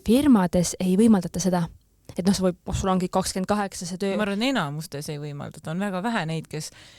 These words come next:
Speaker 2: ma ei tea, on okei töötada kodukontoris või võtta kolm vaba päeva, sest sul on B M S.
Speaker 1: Ja siis on, paljud ei julge ka rääkida,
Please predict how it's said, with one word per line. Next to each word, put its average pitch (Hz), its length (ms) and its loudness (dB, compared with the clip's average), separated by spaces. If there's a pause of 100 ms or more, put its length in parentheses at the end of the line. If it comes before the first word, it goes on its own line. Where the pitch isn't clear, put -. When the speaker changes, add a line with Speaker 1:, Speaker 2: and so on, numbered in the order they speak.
(180)
Speaker 2:
ma 180 100 0
ei 180 60 0
tea, 165 220 -2 (1080)
on 214 240 2
okei 214 320 0
töötada 175 380 -4
kodukontoris 180 720 -2
või 156 160 -2
võtta 175 180 -4
kolm 185 200 0
vaba 175 220 0
päeva, 160 300 -2
sest 160 240 -8
sul 151 140 -4
on 151 100 -4
B 156 220 -4
M 147 80 -4 (100)
S. - 220 -14 (880)
Speaker 1:
Ja 202 80 -4
siis 220 160 -8
on, 196 100 -4
paljud 247 300 -2
ei 185 120 -2
julge 214 300 -2
ka 190 100 -8
rääkida, 277 380 -6